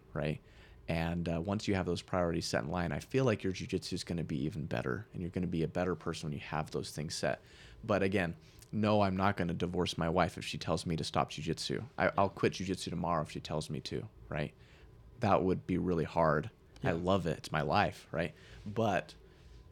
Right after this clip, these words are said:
Speaker 1: my family's comes first. They're, they're, they're my life before jujitsu, right? And so that is what's special with us, is it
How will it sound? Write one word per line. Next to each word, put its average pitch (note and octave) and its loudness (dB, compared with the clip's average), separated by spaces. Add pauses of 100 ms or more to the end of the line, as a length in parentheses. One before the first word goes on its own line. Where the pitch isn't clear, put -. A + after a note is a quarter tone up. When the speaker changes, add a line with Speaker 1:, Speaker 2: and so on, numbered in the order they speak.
(120)
Speaker 1:
my F#2 0
family's G2+ 0
comes F2+ -2
first. F2 0
They're, F2 2
they're, F2 -2
they're F#2 2
my D#2+ 0
life D2 -4
before F2 0
jujitsu, - -8 (180)
right? D#2 -2
And D2+ -6
so F2 0 (360)
that A2+ 6
is A2+ 2
what's A2 2
special G2+ 0
with F2+ -2
us, F#2+ 0
is F#2 0
it E2+ 0